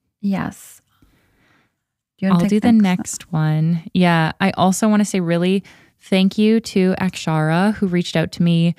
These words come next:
Speaker 2: who is doing her master's in marketing and who mentioned that she's specifically using Habi's perfect email
Speaker 1: Mm.
Speaker 2: and intro, which is awesome, to network with product marketing managers. So I thought that was really cool and practical.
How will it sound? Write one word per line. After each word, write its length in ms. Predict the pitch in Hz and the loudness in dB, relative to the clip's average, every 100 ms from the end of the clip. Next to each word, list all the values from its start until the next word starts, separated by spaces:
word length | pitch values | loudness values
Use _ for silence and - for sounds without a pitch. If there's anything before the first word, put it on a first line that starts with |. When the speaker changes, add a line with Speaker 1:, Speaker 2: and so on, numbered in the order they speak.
| - _ | -8 _
Speaker 2:
who 180 | - 175 | -4 0
is 140 | 170 | 0
doing 220 | - 233 | 2 2
her 120 | 247 233 | 4 4
master's 480 | 208 214 - 226 | 4 0 0 -2
in 180 | 196 185 | 0 0
marketing 760 | 185 220 302 233 185 165 165 165 | 2 2 0 0 0 2 2 0
and 140 | 180 165 | 0 2
who 80 | |
mentioned 440 | 180 180 202 - 196 | 2 2 2 2 0
that 100 | 175 | 0
she's 180 | 190 175 | -2 -4
specifically 640 | - 175 185 185 185 202 | -4 -4 -2 -4 -2 0
using 520 | 196 175 160 156 170 - | 0 0 0 -2 -4 -8
Habi's 580 | - 170 180 185 180 - - _ _ | -4 0 2 0 -2 -10 -20 _ _
perfect 420 | - 196 214 208 240 | -2 0 0 -2 2
email 340 | 247 254 208 | 4 4 2
Speaker 1:
Mm. 80 | 165 | 0
Speaker 2:
and 280 | 170 165 - - | -2 -2 -4 2
intro, 500 | 185 - 156 147 160 | 2 2 0 0 -2
which 200 | 185 180 | -2 -4
is 80 | 185 - | -4 -2
awesome, 500 | 226 220 170 160 165 - - | 0 0 0 0 -2 -8 -20
to 100 | - | 0
network 440 | 185 180 - 185 - | 2 2 0 -2 0
with 300 | 170 170 - | 0 0 -2
product 320 | 175 160 - | -4 -2 -2
marketing 300 | 160 - - | -6 -4 -6
managers. 480 | - - - - - | -6 -6 -8 -10 -10
So 160 | - - | -10 -8
I 80 | 170 | -6
thought 160 | - - | -6 -2
that 80 | |
was 120 | 180 160 | -2 -2
really 200 | 156 170 | -4 -4
cool 240 | 170 175 | -6 -6
and 120 | 165 | -6
practical. 520 | - - - - 170 | -8 -10 -12 -10 -10